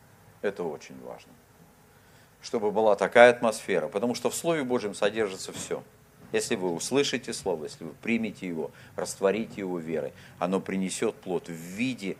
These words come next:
определенных, восполнения определенных нужд, в которых вы, быть может, нуждаетесь. Бог много раз проговаривает. Обратите внимание, когда, а, Иисус ходил по земле, как Он исцелял больных?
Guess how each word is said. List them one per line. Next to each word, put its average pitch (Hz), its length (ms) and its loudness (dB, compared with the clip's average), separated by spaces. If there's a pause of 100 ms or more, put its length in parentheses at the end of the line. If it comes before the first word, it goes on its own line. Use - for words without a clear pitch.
(220)
определенных, 101 840 -4 (240)
восполнения 110 640 2
определенных 98 720 -2
нужд, 120 340 -2 (400)
в - 40 -20
которых 131 400 2
вы, 120 80 -2
быть 104 200 -10
может, 110 240 -4
нуждаетесь. 95 500 -2
Бог 92 200 -10
много 98 240 0
раз 117 180 4
проговаривает. 90 760 0
Обратите 151 480 -8
внимание, 87 500 -2
когда, 85 400 0 (360)
а, 76 220 -2
Иисус 143 280 -6
ходил 151 320 6
по 131 120 0
земле, 101 440 -6 (240)
как - 200 2
Он 107 160 -4
исцелял 85 440 -2
больных? 67 340 -8